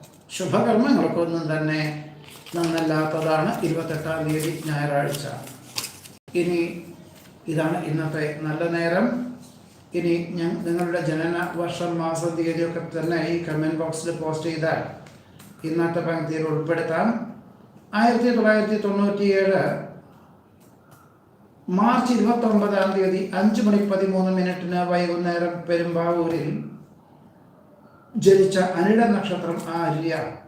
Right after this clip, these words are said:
സി എ ഫൈനൽ എക്സാമിന് തയ്യാറെടുക്കുകയാണ്.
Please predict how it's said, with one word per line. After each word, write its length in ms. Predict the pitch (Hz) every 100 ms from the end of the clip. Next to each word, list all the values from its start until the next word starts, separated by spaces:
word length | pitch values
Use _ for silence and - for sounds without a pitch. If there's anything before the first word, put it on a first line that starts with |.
| - - - - -
സി 160 | - 208
എ 280 | 208 226 202
ഫൈനൽ 320 | 208 196 202
എക്സാമിന് 520 | - - 185 185 190
തയ്യാറെടുക്കുകയാണ്. 1300 | 180 175 180 180 175 185 175 170 143 139 185 226 -